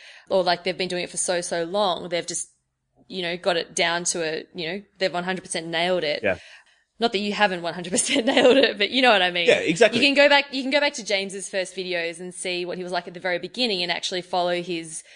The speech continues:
Speaker 1: journey throughout the months. 'Cause how, how old is the show now?
Speaker 2: Uh, eleventh of August was my first one, so I've just ticked over two months. So it's not
Speaker 1: Yeah.
Speaker 2: long, not, not old.
Speaker 1: You've achieved a lot in a short space of time.
Speaker 2: Yeah, and, and that
Speaker 1: So
Speaker 2: was, and,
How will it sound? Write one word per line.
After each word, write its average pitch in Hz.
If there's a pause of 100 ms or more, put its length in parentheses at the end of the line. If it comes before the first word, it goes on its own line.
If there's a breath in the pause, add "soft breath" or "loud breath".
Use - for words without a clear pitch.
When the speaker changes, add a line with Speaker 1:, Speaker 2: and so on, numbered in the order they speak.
(140 soft breath)
Speaker 1:
journey 180 (200)
throughout 170 (320)
the 190
months. 180 (140)
'Cause 240
how, 302
how 302
old 277
is 247
the 240
show 220
now? 226 (300)
Speaker 2:
Uh, 117
eleventh 151
of 143
August 127
was 110
my 113
first 107
one, 117
so 127
I've 113
just 123
ticked 127
over 107
two 110
months. 101
So -
it's 98
not 147
Speaker 1:
Yeah. 110
Speaker 2:
long, 107
not, 123
not 117
old. 101
Speaker 1:
You've 233
achieved 392
a 247
lot 190 (120)
in 190
a 190
short 202
space 180
of 170
time. 165
Speaker 2:
Yeah, 185
and, 175
and 196
that 202
Speaker 1:
So 180
Speaker 2:
was, -
and, 160